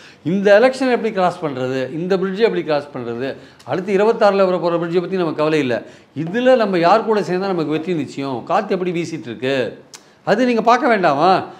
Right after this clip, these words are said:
திமுகவுக்கு எதிராக ஒரு வலிவான அணி வந்து க-, வலு-, வலிமையான, வலிமையான அணி வந்து கண்டிப்பா சில இடங்கள் பெறுவதற்கான வாய்ப்பு இருக்குன்றது பல்வேறு reports சொல்ற ஒரு விஷயம். நல்ல டஃப் போட்டி கொடுக்கறதுக்கான வாய்ப்பு இருக்கு. ஒரு மூணு நாலு இடங்களை வெற்றி பெறத்துக்கான வாய்ப்பு இருக்கு.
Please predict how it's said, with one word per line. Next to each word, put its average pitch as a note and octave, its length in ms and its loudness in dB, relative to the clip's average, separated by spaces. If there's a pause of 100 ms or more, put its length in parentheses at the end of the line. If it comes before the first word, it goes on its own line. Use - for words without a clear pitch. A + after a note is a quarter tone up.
(160)
திமுகவுக்கு A#3 420 2
எதிராக G3+ 340 4
ஒரு - 0 -
வலிவான G3 360 2
அணி G3 260 2
வந்து F#3+ 260 0
க-, G3+ 100 -4
வலு-, D#3 240 0
வலிமையான, F#3+ 520 2
வலிமையான G3 480 0
அணி F#3+ 180 0
வந்து F#3+ 220 -2
கண்டிப்பா F3+ 320 -2
சில E3+ 200 -6
இடங்கள் F#3 240 -4
பெறுவதற்கான F3 680 -2 (280)
வாய்ப்பு G3+ 360 6
இருக்குன்றது G3+ 440 -2
பல்வேறு A3+ 460 6
reports A3 400 2
சொல்ற G3+ 180 0
ஒரு F3 140 4
விஷயம். D#3+ 320 0 (260)
நல்ல A#3 260 2
டஃப் A3+ 200 6
போட்டி A#3 240 6
கொடுக்கறதுக்கான F#3 500 -2
வாய்ப்பு F3+ 280 2
இருக்கு. G#3 280 -4
ஒரு A#3 140 0
மூணு A3+ 200 2
நாலு G#3+ 240 2
இடங்களை G3+ 260 -2
வெற்றி F#3 180 -4
பெறத்துக்கான F3 480 0
வாய்ப்பு E3+ 240 -2
இருக்கு. A#3 380 -6